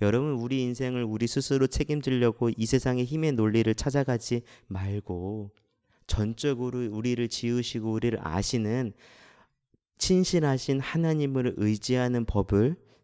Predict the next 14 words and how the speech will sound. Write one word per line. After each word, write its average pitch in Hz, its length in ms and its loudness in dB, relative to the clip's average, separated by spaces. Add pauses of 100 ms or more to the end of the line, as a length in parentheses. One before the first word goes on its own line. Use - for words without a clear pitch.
우리가 95 600 0 (180)
기억해야 98 560 -4
합니다. 95 440 -12 (1000)
거기 110 240 0
어디에 101 380 2
쓰여 131 260 0
있어요? 104 440 -4 (240)
하나님의 127 580 -4
말씀에 90 500 -12
쓰여 110 320 -12
있어요. - 340 -18 (1600)
하나님의 120 540 2
말씀을 104 540 2
보고 113 500 0